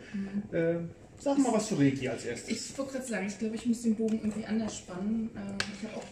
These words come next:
Speaker 1: lange hin und her überlegt und wenn du dich erinnerst, haben wir selber auch mal gesessen und <clears throat>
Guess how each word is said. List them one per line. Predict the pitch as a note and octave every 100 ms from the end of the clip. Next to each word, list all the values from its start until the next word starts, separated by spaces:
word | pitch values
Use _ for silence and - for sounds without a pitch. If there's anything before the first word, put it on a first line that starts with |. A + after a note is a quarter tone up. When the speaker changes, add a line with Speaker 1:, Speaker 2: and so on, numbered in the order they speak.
| - - -
Speaker 1:
lange | F#3 G#3+ C#4
hin | C4+ C4
und | A#3+
her | G#3+ A#3
überlegt | B3+ B3 A#3+
und | G#3
wenn | G#3+
du | G3+
dich | - -
erinnerst, | G3 A3 G#3+
haben | G#3 G3
wir |
selber | E3+ E3+ A3 A#3
auch | - - -
mal | F#3 F3+
gesessen | F3+ F3 G3 - G#3
und | F#3 F3 F3 - - - - - - A#3+ -
<clears throat> | - G#3+ G3+